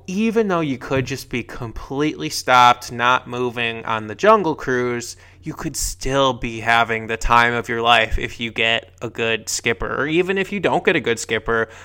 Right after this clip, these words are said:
I would argue that at least still hearing some jokes and still interacting with the skipper and the other folks on your cruise, that's still a lot better than being stopped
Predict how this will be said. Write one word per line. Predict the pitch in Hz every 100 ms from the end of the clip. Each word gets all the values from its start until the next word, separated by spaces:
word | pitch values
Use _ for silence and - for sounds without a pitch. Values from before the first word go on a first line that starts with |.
| -
I | 127 131
would | 151
argue | 127 123 131 120 123
that | 120 117 -
at | 123
least | 127 135 -
still | - 131 123
hearing | 117 123 123 120
some | - 117
jokes | 113 117 131 143 -
and | 127 113
still | - 117 117 113 110 - - -
interacting | 135 127 120 131 131 - 135 131 127
with | 117 117 - -
the |
skipper | 117 - 147 143 143 139 131 131 127 127 127
and | 131 117 113 110 110 110 113
the |
other | 113 113 117
folks | 120 113 -
on | 113 113
your | 110
cruise, | - - 190 170 147 131 - - - - -
that's | 123 135 143 -
still | - - 131
a | 127 120
lot | 117 113 113 -
better | 117 113 117 110
than | 107 113 107 110
being | 110 113 110 110
stopped | - - 113 113 110 -